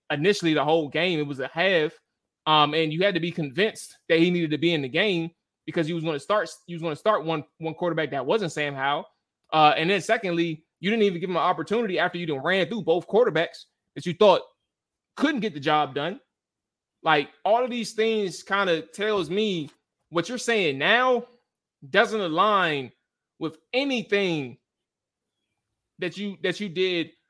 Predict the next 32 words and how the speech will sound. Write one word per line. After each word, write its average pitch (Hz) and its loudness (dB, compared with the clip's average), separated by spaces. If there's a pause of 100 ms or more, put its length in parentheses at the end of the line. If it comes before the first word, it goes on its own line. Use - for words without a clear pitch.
(240)
prior 196 0
to 190 -10
February. 147 -6 (800)
Like, 143 -6
when 151 -4
that 214 2
season 226 0
ended, 240 -2 (800)
nothing 233 -2
told 226 2
me 208 0
that 175 -4
you 202 -6
really 196 -2
believed 165 -4
in 147 -8
Sam 156 -6
Howell. 143 -4 (420)
And, 156 2 (120)
and 156 0
all 190 4
of 180 -4
a 170 -4
sudden 185 0
that 160 0
game 160 0 (220)
against 160 -2
the 151 -10
Dallas 165 2
Cowboys 156 0
convinced 156 -6
you 151 -2